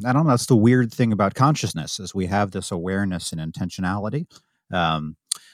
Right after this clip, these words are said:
and whatever it is that makes that possible in our heads is clearly not possible for something on the scale of a virus.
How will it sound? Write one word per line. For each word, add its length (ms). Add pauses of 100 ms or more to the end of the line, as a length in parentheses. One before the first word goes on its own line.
(140)
and 380
whatever 380
it 60
is 140
that 140
makes 280
that 200
possible 480
in 100
our 260
heads 520 (220)
is 100
clearly 420
not 460
possible 540
for 180
something 380
on 140
the 60
scale 460
of 60
a 40
virus. 640